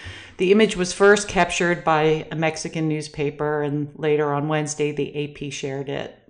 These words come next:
It was imagery that circulated around our country, and although, again, it's disturbing to look at, these are the human atrocities that history will hold us accountable for.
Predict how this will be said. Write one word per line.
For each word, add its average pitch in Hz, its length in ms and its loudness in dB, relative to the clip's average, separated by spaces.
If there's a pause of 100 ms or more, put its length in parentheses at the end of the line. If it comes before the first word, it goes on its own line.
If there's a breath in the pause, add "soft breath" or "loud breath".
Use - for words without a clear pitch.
(800)
It 180 60 -6
was 156 160 -8
imagery 170 420 0
that 147 220 -2
circulated 170 560 -2
around 151 240 0
our 151 100 0
country, 147 460 -6
and 143 100 -4
although, 151 340 -2
again, 147 260 -4
it's 143 160 -8
disturbing 160 520 -6
to 151 120 -12
look 156 220 -6
at, 147 320 2 (960 loud breath)
these 196 200 0
are 233 80 6
the 226 120 0
human 190 280 2
atrocities 151 800 -2
that 139 120 -4
history 151 420 -6
will 143 160 -4
hold 147 240 -4
us 143 160 -4
accountable 147 680 -4
for. - 560 -8